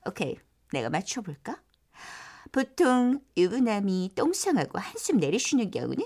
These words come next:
두 가지. 와이프랑 대판 싸웠거나, or 와이프랑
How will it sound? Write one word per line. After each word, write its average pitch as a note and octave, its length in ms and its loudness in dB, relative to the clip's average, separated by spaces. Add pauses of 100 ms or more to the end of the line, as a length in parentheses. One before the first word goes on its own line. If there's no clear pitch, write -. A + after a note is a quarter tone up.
두 C#4 160 -2
가지. G#3 420 -6 (500)
와이프랑 G3 720 2
대판 F3 380 -6
싸웠거나, B3 680 -2 (300)
or D3+ 320 0 (500)
와이프랑 D3 580 0